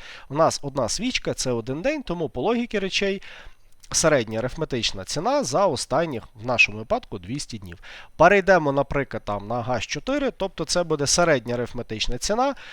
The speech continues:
за останні двісті свічок, а, на графіку гаш чотири. Тобто в нас в сутках є дв-, чот-,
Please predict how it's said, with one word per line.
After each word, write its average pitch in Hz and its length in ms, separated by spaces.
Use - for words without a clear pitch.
за 160 260
останні 139 500
двісті 127 380
свічок, - 580
а, 143 160
на 214 600
графіку 156 520
гаш 135 240
чотири. 95 420
Тобто 110 280
в 110 80
нас 143 280
в - 20
сутках 127 540
є 120 200
дв-, 117 300
чот-, - 160